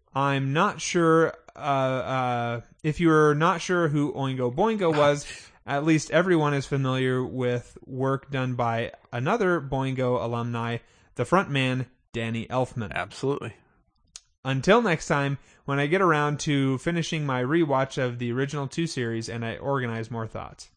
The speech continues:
Speaker 1: Um, awesome. Yeah, thanks very much, Fishhead. That was great.
Speaker 2: You know what? This is my favorite story about Oingo Boingo is I saw an interview once with Danny Elfman shortly after the band had broken up. And the, the person interviewing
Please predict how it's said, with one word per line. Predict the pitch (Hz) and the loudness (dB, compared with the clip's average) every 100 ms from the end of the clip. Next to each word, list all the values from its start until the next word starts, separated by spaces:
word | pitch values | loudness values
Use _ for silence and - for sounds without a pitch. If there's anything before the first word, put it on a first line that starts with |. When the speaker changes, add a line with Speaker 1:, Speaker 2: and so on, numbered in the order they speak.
| _ _ _ _ - | _ _ _ _ -8
Speaker 1:
Um, | 117 113 113 - | -6 -4 -4 0
awesome. | 247 - 120 104 _ _ _ _ - | 0 0 -2 -8 _ _ _ _ -12
Yeah, | 185 143 | -6 -4
thanks | 185 214 | -2 -2
very | 226 220 | -2 0
much, | 196 139 | 0 0
Fishhead. | 131 - 123 | -4 -2 -2
That | 180 | -2
was | 180 | -2
great. | - 139 - - _ - | -4 -6 -6 -20 _ 2
Speaker 2:
You | 160 | 6
know | 165 | 8
what? | 160 - | 6 4
This | 156 165 | 2 2
is | |
my | 170 147 | 4 2
favorite | - 160 151 127 | 6 6 6 4
story | - 143 123 104 | 2 4 4 4
about | 104 101 - | 2 -2 -2
Oingo | 110 107 101 | -6 -4 -4
Boingo | 101 90 85 - - _ _ _ _ - - - - - _ - | -6 -10 -10 -14 -18 _ _ _ _ -20 -20 -20 -20 -20 _ -10
is | 117 123 117 104 - | -2 0 0 -2 -6
I | 120 110 | -4 -2
saw | 110 156 | 8 8
an | 143 | 8
interview | 151 135 120 | 4 2 2
once | 110 104 | 0 -4
with | 113 - | -8 -2
Danny | 117 110 | -2 -2
Elfman | 104 - 104 | -4 -6 -8
shortly | - 170 156 | 4 4 6
after | 143 123 123 | 4 4 -2
the | 113 | -2
band | 113 110 | -2 -2
had | 101 104 | -4 -4
broken | 107 101 104 | -4 -4 -4
up. | 85 - - _ | -6 -8 -20 _
And | - 113 107 | -8 -4 -2
the, | 104 101 | -2 -4
the | 104 107 - _ _ | -6 -8 -8 _ _
person | - 147 - 127 | 2 2 2 0
interviewing | 117 107 107 104 104 101 | 0 0 0 -2 -6 -12